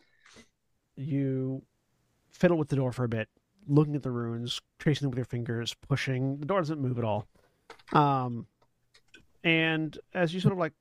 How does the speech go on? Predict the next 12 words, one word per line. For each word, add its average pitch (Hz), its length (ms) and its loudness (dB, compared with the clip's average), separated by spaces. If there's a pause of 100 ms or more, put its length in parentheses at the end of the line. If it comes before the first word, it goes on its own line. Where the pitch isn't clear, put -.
(140)
step - 340 -2
back 139 280 -2
and 123 180 -4
stare 131 340 -2
at 123 120 2
it 127 120 0
and - 80 -12
start 117 220 -4
looking, 123 520 0
tilting 123 320 -2
your 117 100 -2
head, 113 400 -2